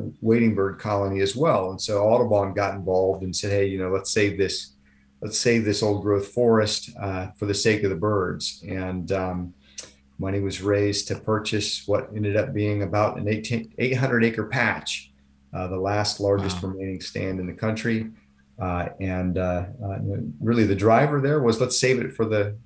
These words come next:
Speaker 1: for the storks and the egrets and the herons." So kind of a, a neat result and really great trees.
Speaker 2: Yeah, reading about that a little bit, it was a couple things that struck me was that, um, you know, like you said, the, the storks were kind of the charismatic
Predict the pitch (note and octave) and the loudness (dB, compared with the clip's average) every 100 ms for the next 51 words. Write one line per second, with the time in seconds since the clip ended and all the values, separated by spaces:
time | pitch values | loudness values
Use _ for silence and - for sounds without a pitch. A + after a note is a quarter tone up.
0 | - A2 G#2+ A#2 A2+ A2+ - G#2+ - G#2 | -6 -4 2 4 4 4 2 0 0 0
1 | A2 A2 G#2+ F#2+ F#2+ F2+ D2+ D2+ - - | 0 0 0 0 0 -2 -4 -8 -10 -14
2 | - - F2 - - G2 F2 E2+ - _ | -12 -8 -8 -8 -4 -2 -4 -6 -12 _
3 | _ _ _ _ _ _ - F#2 F#2+ F#2 | _ _ _ _ _ _ -6 -4 -2 -2
4 | F#2 F#2+ F2+ F#2 F#2 F#2 G#2 G2+ F2 G2 | -2 0 0 -2 -2 0 2 2 2 2
5 | F#2 - - F2+ E2+ E2 - - - - | 2 -2 -4 -2 -4 -6 -10 -12 -16 -18
6 | _ _ _ _ _ _ - G#2+ A#2 G2+ | _ _ _ _ _ _ -4 2 2 2
7 | F#2 G#2+ B2 A#2 G2 F#2+ - F#2+ F#2 F#2 | 0 0 2 4 4 2 2 0 0 -2
8 | F#2+ F#2 G2+ F#2 F2 _ - F2+ F2 F#2 | -4 0 0 0 -2 _ -8 -6 -4 -4
9 | F2+ - - - A#2+ C3+ G#2 F2+ F#2 D#2 | -4 -6 -4 -2 -2 0 -2 -2 -4 -8
10 | - G#2 G2+ - G#2 F2+ F2+ - - - | -4 -2 0 0 0 0 -4 -10 -20 -20
11 | _ _ G2+ F2+ F#2 E2 - - F#2+ F2+ | _ _ -2 2 2 0 -8 -4 -2 0
12 | F2 E2+ G2+ F#2 F2+ F#2 - G2+ E2 F2 | 0 0 0 0 -2 -2 0 0 0 -4
13 | - - - B2 B2 - F#2 G2+ F#2+ E2+ | -6 -6 0 0 0 -2 -2 0 0 0
14 | - G2 F#2 F#2+ F#2 | 2 2 4 2 2